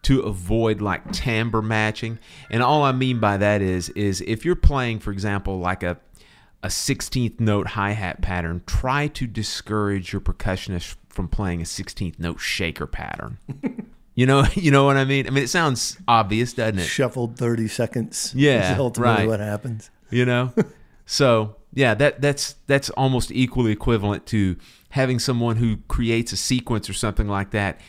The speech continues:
Speaker 1: and then they put, like, a lot of, like, low-end kick drum or something. It's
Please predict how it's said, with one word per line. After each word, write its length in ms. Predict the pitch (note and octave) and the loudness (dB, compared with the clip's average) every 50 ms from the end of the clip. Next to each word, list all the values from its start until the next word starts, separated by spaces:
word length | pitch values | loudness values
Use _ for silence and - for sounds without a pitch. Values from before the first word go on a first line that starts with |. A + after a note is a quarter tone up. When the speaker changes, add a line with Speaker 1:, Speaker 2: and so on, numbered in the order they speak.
| - - - - | -20 -20 -10 -4
Speaker 1:
and 180 | G2 G#2 G#2 | -2 -2 0
then 180 | F#2 A#2 G#2+ G#2 | 0 0 0 2
they 300 | G2+ A2 G#2+ G#2+ G#2 - - _ _ - - | 2 2 2 2 0 -2 -8 _ _ -4 6
put, 180 | - - D3+ - | 6 6 6 6
like, 180 | A#2+ B2 B2 - | 0 -2 -2 -2
a 60 | A2+ | -4
lot 340 | G#2+ G2 G2 G#2+ A2 A2+ A2+ | -6 -4 -2 2 2 2 2
of, 100 | G#2+ F#2 | 0 -2
like, 200 | F#2+ G2 F#2 F2+ | -2 -4 -4 -2
low-end 640 | G2+ G2 G2 F#2+ A2 A2+ A2+ A2 A2+ A2 G#2+ G#2+ - | -4 -4 -2 2 2 2 2 2 2 0 -2 -4 -6
kick 340 | - - - C3+ A#2 A#2 A2 - | -6 -4 -2 -2 -2 -2 -4 -4
drum 300 | A2+ A2 A2 A2 A2 G#2+ | -2 -2 0 0 -2 -4
or 40 | G#2+ | -4
something. 320 | - - B2 A2 - A2+ | -4 -2 -2 -2 -2 -4
It's 200 | A2+ G2 G2+ - | -4 -4 -6 -8